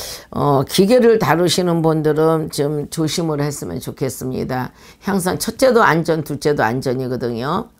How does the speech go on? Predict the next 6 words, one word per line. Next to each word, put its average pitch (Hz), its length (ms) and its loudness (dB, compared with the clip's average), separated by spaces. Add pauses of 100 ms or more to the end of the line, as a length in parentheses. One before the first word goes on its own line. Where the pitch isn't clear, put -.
(100)
그래서 - 300 -2
안전을 143 640 0 (260)
뭐, 127 220 0
이 127 240 2
중요시 151 420 0
하시고 135 680 0